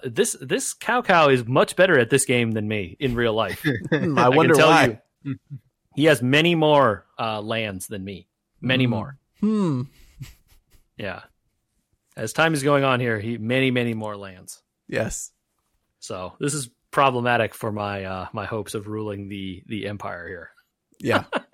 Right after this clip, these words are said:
Speaker 2: <laughs> Oh, man.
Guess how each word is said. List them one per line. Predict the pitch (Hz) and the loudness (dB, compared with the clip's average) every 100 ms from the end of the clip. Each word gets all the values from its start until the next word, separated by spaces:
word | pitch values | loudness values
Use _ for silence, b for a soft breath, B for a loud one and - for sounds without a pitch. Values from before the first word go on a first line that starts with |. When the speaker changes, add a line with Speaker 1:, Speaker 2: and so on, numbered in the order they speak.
| - | -6
Speaker 2:
<laughs> | 226 B B B B B B B _ _ _ _ _ _ _ _ _ _ _ _ _ _ _ _ _ b b b b b b _ - | -6 B B B B B B B _ _ _ _ _ _ _ _ _ _ _ _ _ _ _ _ _ b b b b b b _ -18
Oh, | - - 104 | -10 -6 -4
man. | 139 110 107 107 113 | -4 -6 -4 -4 -6